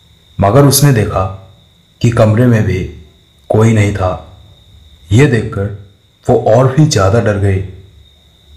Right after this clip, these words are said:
मगर उसने सोचा कि हो सकता है हवा से दरवाज़ा बंद हो गया होगा,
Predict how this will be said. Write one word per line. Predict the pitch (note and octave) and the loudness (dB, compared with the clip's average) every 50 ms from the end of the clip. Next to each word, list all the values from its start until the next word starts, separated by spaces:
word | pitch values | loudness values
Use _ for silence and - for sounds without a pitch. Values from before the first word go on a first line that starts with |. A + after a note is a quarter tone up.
| _ _ _ _ _ - | _ _ _ _ _ 0
मगर | G#2 A#2 C3 D3+ D3 | 2 2 4 4 2
उसने | C#3 A#2+ - C#3 C3+ B2 | 2 0 -2 -2 -4 -2
सोचा | B2 G#2+ F#2+ F#2 - F#2 F#2+ F#2+ F#2+ - - - _ _ _ _ _ _ _ _ _ - | -2 -4 -4 -4 -4 -6 -6 -6 -8 -12 -18 -20 _ _ _ _ _ _ _ _ _ -4
कि | A#2+ | -2
हो | G#2 F2+ F#2+ F2+ | 0 0 0 0
सकता | - - G#2 - - G#2+ | 0 -2 -4 -2 -2 -2
है | G2 F#2+ F#2 E2+ D2+ - - - _ _ _ _ _ _ _ _ _ - | -2 -2 -4 -6 -10 -14 -20 -20 _ _ _ _ _ _ _ _ _ -8
हवा | - - A2 A#2 B2 | -4 0 2 2 2
से | A#2+ - D3+ D3 | 2 2 0 0
दरवाज़ा | A#2+ G#2 G2 G2 G2 G2+ G2+ B2+ B2 | 0 0 0 0 0 0 2 0 0
बंद | G#2 - F#2+ G2 G2 F#2+ | 0 -2 -2 -2 0 0
हो | F#2+ G2 | 0 0
गया | F#2+ G2+ G2 F#2 | 0 0 0 0
होगा, | F2+ F#2+ F#2 F#2+ F#2 | -2 -4 -4 -4 -6